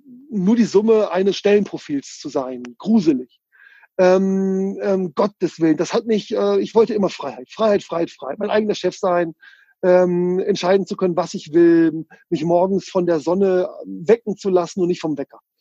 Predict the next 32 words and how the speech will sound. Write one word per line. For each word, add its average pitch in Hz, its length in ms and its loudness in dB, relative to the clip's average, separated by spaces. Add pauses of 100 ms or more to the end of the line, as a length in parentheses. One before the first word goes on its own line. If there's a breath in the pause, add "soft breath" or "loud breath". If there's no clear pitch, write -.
(320 soft breath)
Äh, 180 180 4
das 175 200 -2
ist - 140 -6
Freiheit. 120 360 -6 (440 soft breath)
Und 190 400 2
das 185 200 -4
hat 226 100 -6
mich 190 140 -4
monströs 196 640 0
motiviert, 190 500 -2
einfach 180 320 -4
nichts 190 220 -4
auszugeben. 208 800 -4
Also 190 320 4
meine 190 300 4
Strategie 185 460 -2
war, 180 160 4
nichts 202 240 -4
ausgeben, 196 440 -4
wirklich - 200 -10
gar 180 220 0
nichts 254 240 -2
ausgeben 185 640 -6 (320 soft breath)
und 190 140 0
alles, 233 320 2
was 196 160 -2
ich - 80 -16
konnte, 185 260 0
in 180 60 2
Immobilien 147 420 2
zu - 100 -10
investieren. - 480 -16